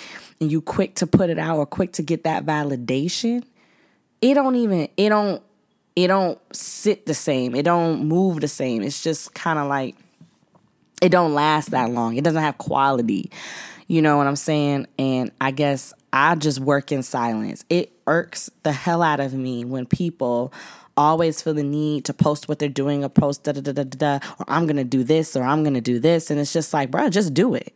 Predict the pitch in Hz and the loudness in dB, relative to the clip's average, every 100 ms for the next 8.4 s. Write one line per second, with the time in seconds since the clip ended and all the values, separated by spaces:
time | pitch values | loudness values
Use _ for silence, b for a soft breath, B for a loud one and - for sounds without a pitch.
0 | _ 170 - - - - - 143 185 214 | _ -2 -2 -10 -14 -14 0 4 4 4
1 | 226 196 - 170 180 160 - - 160 156 | 2 2 4 4 4 0 -4 0 0 0
2 | - - 139 - 147 170 143 135 139 131 | -4 -4 -2 4 4 4 0 0 0 2
3 | 127 139 156 135 143 - 143 135 123 139 | 2 2 2 0 -4 0 0 0 -2 -2
4 | 135 123 123 - - 143 107 - b b | -2 -4 -8 -6 -2 -2 -2 -8 b b
5 | b b b b b _ - 117 131 202 | b b b b b _ -4 -2 2 2
6 | 220 202 175 - 185 175 - 160 - 143 | 4 2 0 0 2 2 0 -4 -2 -2
7 | 131 123 113 139 147 143 139 120 120 262 | -2 0 2 2 0 -2 -4 -4 2 4
8 | 403 156 104 | 4 0 -4